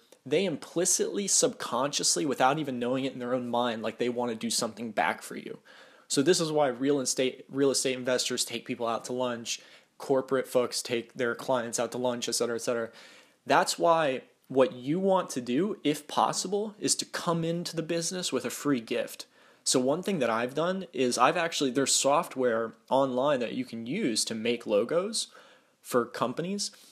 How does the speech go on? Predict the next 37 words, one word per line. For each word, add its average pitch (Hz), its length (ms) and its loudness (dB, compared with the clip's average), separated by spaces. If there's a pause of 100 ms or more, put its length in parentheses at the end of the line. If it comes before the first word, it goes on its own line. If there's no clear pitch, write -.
(260)
Uh, 113 260 2
sorry, 107 340 0 (160)
to 127 100 -4
make 127 340 0
animated 131 460 -2
logos. 165 380 0
So 147 100 2
you 117 180 -2
literally 120 520 0
upload 139 420 4
their 123 180 0
logo 123 440 0
and 117 120 -8
it - 160 -12
animates 131 480 0
it - 220 -8 (320)
automatically. 156 720 2 (100)
There's, 135 300 2
it's, 147 300 2
you - 160 -4
know, 156 100 2
it's - 480 0
kind 269 220 0
of 147 40 -4
expensive 120 460 -2
software, 160 420 0 (380)
but, 139 260 8
uh, 123 240 4
it'll 151 380 4
animate 139 320 -2
it - 240 -4
and 131 140 0
then 127 280 -2
add 120 300 0
music 226 360 -4
to - 120 -8
it. - 180 -10